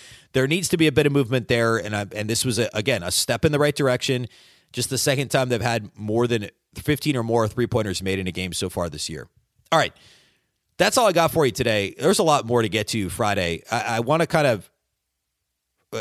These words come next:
I've been kind of taking a step back on these days in between games and saying, like, "What's been so impressive so far?" We gotta do a little bit more of that Friday, but we'll also look ahead and see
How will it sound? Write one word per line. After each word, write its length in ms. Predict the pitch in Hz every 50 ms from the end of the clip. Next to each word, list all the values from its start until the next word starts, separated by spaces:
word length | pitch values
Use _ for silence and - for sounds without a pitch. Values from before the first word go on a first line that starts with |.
| 95 90 92
I've 180 | 107 131 127 117
been 140 | 143 156
kind 200 | 135 - - 226
of 60 | - 269
taking 220 | - 175 156 151
a 40 | 131
step 280 | - - - 139 113
back 280 | - 101 104 117 120 -
on 80 | 127 107
these 140 | 101 95
days 220 | 87 110 104 107 101
in 20 |
between 260 | 104 98 - - 104
games 300 | 90 92 98 101 101 92
and 100 | 85 92
saying, 180 | 87 - 104 95
like, 200 | 92 82 - -
"What's 160 | 131 139 -
been 160 | - - 160
so 180 | 143 - 156 147
impressive 440 | 139 131 - 156 151 - 147 123 -
so 160 | - 123 107
far?" 280 | - - 127 113 87 - - - - - - - _ _ _ - -
We 80 | 135
gotta 140 | 165 226 262
do 140 | 214 240 233
a 20 |
little 220 | 202 156 170 185 180
bit 100 | 156 -
more 140 | 117 131 135
of 60 | 127
that 140 | 123 107 -
Friday, 280 | - 143 139 123 104
but 160 | 98 113 127
we'll 80 | 147 185
also 220 | 226 240 - 202
look 200 | 185 170 165 -
ahead 220 | 135 123 127 127 123
and 120 | 117 113
see 340 | - - 135 127 120 110 -